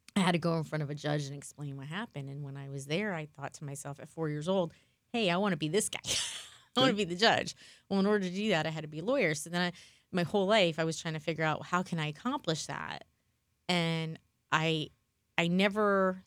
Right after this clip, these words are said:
Speaker 1: thought I couldn't do it. And that's, I think, the mindset you have to have is that you have to think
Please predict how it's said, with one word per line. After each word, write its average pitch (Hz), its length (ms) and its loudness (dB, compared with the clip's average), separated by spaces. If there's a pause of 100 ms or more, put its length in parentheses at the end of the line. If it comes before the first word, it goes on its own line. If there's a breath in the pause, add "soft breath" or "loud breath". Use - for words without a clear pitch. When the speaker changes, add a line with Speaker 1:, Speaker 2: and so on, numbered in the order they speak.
Speaker 1:
thought 180 300 6
I 151 80 0
couldn't 180 400 0 (220)
do 156 220 -2
it. - 180 -8 (140)
And 165 140 0
that's, 196 400 0
I 165 140 0
think, - 500 -4 (600)
the 170 60 2
mindset 160 580 0
you 156 100 -6
have 143 240 -6
to 170 80 -16
have 139 400 -4
is 110 160 -10
that 143 180 -4
you 151 80 -12
have 151 200 -6
to 151 100 -6
think 143 480 -8